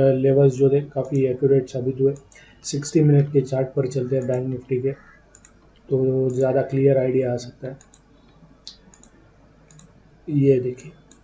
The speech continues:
ये है sixty minute का chart, ठीक है। अभी यहाँ पर breakout level क्या होगा?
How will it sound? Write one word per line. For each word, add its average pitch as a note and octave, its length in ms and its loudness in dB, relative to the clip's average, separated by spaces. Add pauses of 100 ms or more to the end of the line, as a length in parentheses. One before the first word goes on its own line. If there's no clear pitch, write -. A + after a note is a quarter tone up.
ये D3 260 8
है C#3+ 160 6
sixty D3 360 0
minute C3+ 300 2
का B2+ 120 0
chart, - 440 -10
ठीक C#3 140 -4
है। E3 180 -4 (580)
अभी D3 280 4
यहाँ C#3 160 4
पर D3 180 4
breakout C#3 460 2
level C#3+ 240 4
क्या C#3 160 0
होगा? C3+ 340 0